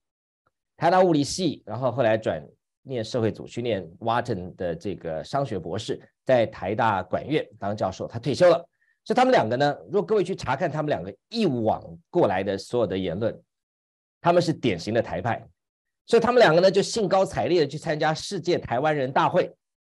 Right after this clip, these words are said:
结果竟然被保全架出来。各位啊，这是一个我非要追究不可的有趣的话题，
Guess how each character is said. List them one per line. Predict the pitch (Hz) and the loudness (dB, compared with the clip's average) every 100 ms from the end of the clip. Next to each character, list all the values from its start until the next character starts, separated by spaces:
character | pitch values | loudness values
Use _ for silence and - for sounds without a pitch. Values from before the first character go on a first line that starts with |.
| _ _ _ _ _ _ _ _ _ _ _ | _ _ _ _ _ _ _ _ _ _ _
结 | - 240 | 2 4
果 | 277 208 120 180 - - - _ _ _ _ _ _ _ | 4 4 6 4 2 -10 -20 _ _ _ _ _ _ _
竟 | 254 214 | 0 2
然 | 185 | 2
被 | 202 | 2
保 | 208 208 139 | 2 4 2
全 | 127 - 165 180 | 2 0 0 2
架 | 240 180 | 0 0
出 | 196 | 0
来。 | 180 147 - _ | 0 0 -2 _
各 | - 190 | -6 -4
位 | - 196 | -2 -2
啊， | 147 87 - _ _ _ | -2 -4 -14 _ _ _
这 | 240 214 | -2 -2
是 | 196 180 | -2 -4
一 | |
个 | 156 170 - | 0 0 -2
我 | - 117 98 - | -6 -8 -6 -2
非 | 214 | 2
要 | 208 | 4
追 | 170 175 | 4 2
究 | 170 160 | 2 0
不 | 123 | -2
可 | 143 90 | -8 -8
的 | 95 92 - | -8 -10 -10
有 | 104 87 | -8 -8
趣 | - 123 | -6 -6
的 | |
话 | 98 113 85 | -4 -4 -6
题， | - 71 | -10 -16